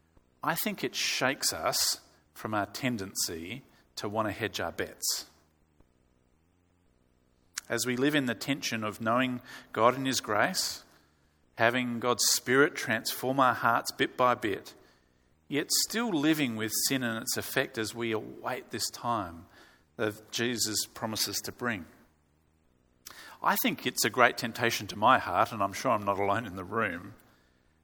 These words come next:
to trust in God partially, as the people in Isaiah's day did, to look to God for blessing for etern-, and for eternal life, yet remain, if I'm honest, captain of my own soul in different facets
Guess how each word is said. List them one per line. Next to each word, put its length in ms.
to 140
trust 440
in 180
God 280
partially, 640
as 140
the 100
people 280
in 100
Isaiah's 540
day 280
did, 220
to 120
look 320
to 120
God 340
for 120
blessing 440
for 240
etern-, 280
and 160
for 140
eternal 440
life, 360
yet 240
remain, 720
if 200
I'm 160
honest, 640
captain 380
of 180
my 420
own 120
soul 440
in 180
different 380
facets 720